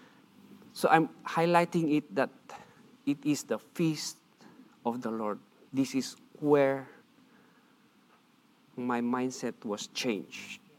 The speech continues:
when I read this verse. It's not about,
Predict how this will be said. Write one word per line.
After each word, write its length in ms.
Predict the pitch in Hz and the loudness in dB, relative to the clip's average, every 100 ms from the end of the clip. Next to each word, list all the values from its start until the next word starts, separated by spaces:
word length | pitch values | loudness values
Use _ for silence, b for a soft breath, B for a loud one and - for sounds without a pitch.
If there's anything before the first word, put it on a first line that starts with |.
| - | -8
when 180 | 113 - | -6 -4
I 140 | 107 | -6
read 480 | 101 110 113 87 90 | -4 -2 -2 -4 -12
this 180 | 95 - | -14 -12
verse. 560 | 104 95 - - - - _ _ _ _ _ _ _ _ _ _ _ _ _ - 120 | -10 -12 -14 -20 -20 -20 _ _ _ _ _ _ _ _ _ _ _ _ _ -10 -6
It's 220 | 101 127 | -4 0
not 160 | 143 - | 0 0
about, 400 | 120 117 113 | -2 0 0